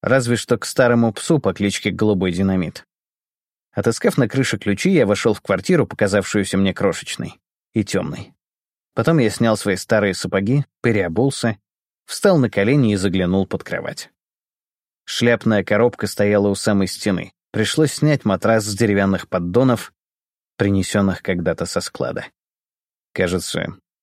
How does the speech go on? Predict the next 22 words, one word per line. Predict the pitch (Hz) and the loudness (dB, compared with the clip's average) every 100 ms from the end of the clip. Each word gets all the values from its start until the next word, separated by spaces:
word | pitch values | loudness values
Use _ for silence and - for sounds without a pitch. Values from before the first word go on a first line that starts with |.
| _ _ _ _ _ | _ _ _ _ _
сто | - - | -6 0
лет | 120 113 | 2 0
прошло | - - - 82 | -2 -8 -4 -4
с | |
тех | - 98 | -4 -6
пор, | - 110 | -2 -2
как | - 98 | -2 -2
я | 107 | 0
играл | 98 98 | 0 0
в | 90 | -2
кости | - 101 - | -2 -4 -4
с | 95 | -4
грузчиками. | 90 101 - - - 82 - - _ _ _ _ _ _ _ _ | -2 -2 -2 -10 -8 -8 -10 -14 _ _ _ _ _ _ _ _
Время | 107 156 165 | 0 2 4
на | 117 | 2
кладбище | 104 117 107 101 - 95 85 - _ _ | 2 2 2 -2 -2 -2 -4 -8 _ _
идет | 117 104 107 - | -2 0 0 2
медленнее, | 104 92 98 85 82 | 0 2 0 -2 -2
чем | 78 80 - - - | -4 -6 -8 -10 -6
в | 92 | -2
мире | 95 87 | -2 -2
живых. | 87 90 78 - | -4 -4 -6 -10